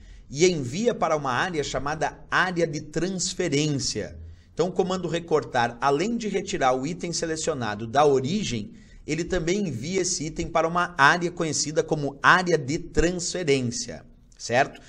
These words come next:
Vamos observar na prática, acompanha comigo. Observa que ali no texto eu selecionei a palavra para, para, tinha curso, para, e ali aparecia concurso, então selecionei a palavra para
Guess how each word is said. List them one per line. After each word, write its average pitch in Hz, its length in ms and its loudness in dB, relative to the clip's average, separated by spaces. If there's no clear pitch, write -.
Vamos 202 260 0
observar 175 440 0
na 180 140 -2
prática, 107 480 -4
acompanha 135 420 0
comigo. 123 540 -6
Observa 190 460 4
que - 140 -2
ali 131 180 -2
no 143 140 -2
texto 139 540 0
eu 147 140 -2
selecionei 147 520 0
a 123 60 4
palavra 107 440 -2
para, 131 800 4
para, 110 460 0
tinha 113 200 -10
curso, 151 500 -4
para, 123 420 0
e 107 160 -6
ali 113 180 -4
aparecia 113 460 -8
concurso, 135 480 -8
então 110 220 -8
selecionei 135 440 -4
a 117 60 -2
palavra 98 360 -6
para 123 580 0